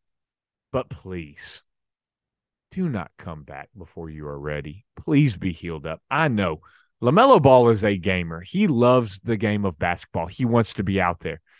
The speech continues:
It makes sense. The kid loves the game. But do not allow him to come back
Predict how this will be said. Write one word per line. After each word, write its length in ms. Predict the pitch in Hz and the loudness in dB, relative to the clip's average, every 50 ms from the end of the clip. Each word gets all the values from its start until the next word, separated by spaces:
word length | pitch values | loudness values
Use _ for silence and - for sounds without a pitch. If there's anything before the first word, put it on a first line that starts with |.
| _ _ - | _ _ -2
It 100 | - 135 | 0 2
makes 240 | 139 143 135 - - | 4 4 2 2 2
sense. 480 | - 143 104 - - - - - - - _ _ _ _ _ _ _ _ _ _ _ _ _ _ _ _ _ _ _ _ _ _ _ _ _ _ _ _ _ _ - | 2 2 2 0 -2 -10 -14 -14 -14 -14 _ _ _ _ _ _ _ _ _ _ _ _ _ _ _ _ _ _ _ _ _ _ _ _ _ _ _ _ _ _ -4
The 140 | 123 143 135 | -2 0 0
kid 520 | - - - 170 170 175 175 175 156 156 - _ _ _ _ - | 0 2 6 6 8 8 6 4 2 -2 -6 _ _ _ _ -8
loves 760 | 107 107 113 120 123 123 123 123 127 117 110 - - - _ _ _ 113 | -4 0 4 4 6 6 6 6 4 2 -2 -8 -16 -20 _ _ _ -14
the 160 | 92 98 101 | -10 -10 -8
game. 580 | 90 85 117 127 139 143 127 110 90 82 78 73 _ _ _ _ _ _ _ _ _ _ _ _ _ _ _ _ _ _ _ _ _ _ _ _ _ _ _ _ _ _ _ _ _ _ _ _ _ _ _ _ _ _ _ _ - | -6 -2 0 0 0 2 0 -2 -4 -6 -10 -16 _ _ _ _ _ _ _ _ _ _ _ _ _ _ _ _ _ _ _ _ _ _ _ _ _ _ _ _ _ _ _ _ _ _ _ _ _ _ _ _ _ _ _ _ -12
But 280 | 156 143 139 131 107 | -12 -12 -12 -12 -8
do 260 | - 147 165 165 160 151 | -2 0 0 2 2 0
not 360 | 143 127 123 113 95 87 - _ - | 0 0 0 0 0 -2 -6 _ -10
allow 500 | 113 117 117 113 117 131 131 131 127 120 | -8 -6 -6 -4 -2 0 0 0 0 0
him 260 | 107 104 95 90 90 | -2 -4 -6 -6 -8
to 80 | 87 87 | -10 -12
come 340 | - - - 101 107 113 98 | -12 -10 -8 -6 -6 -6 -4
back 280 | 90 82 80 82 - | -4 -4 -6 -6 -8